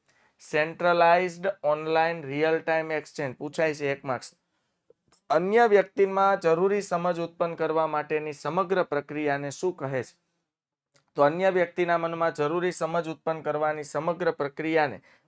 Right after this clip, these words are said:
માહિતી સંચાર કહે છે. ઈ કોમર્સના સફળ અમલીકરણ માટે કયા સાધનની જરૂર પડતી નથી?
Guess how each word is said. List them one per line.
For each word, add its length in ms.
માહિતી 520
સંચાર 480
કહે 440
છે. 300
ઈ 160
કોમર્સના 640
સફળ 400
અમલીકરણ 600
માટે 280
કયા 300
સાધનની 540
જરૂર 380
પડતી 360
નથી? 440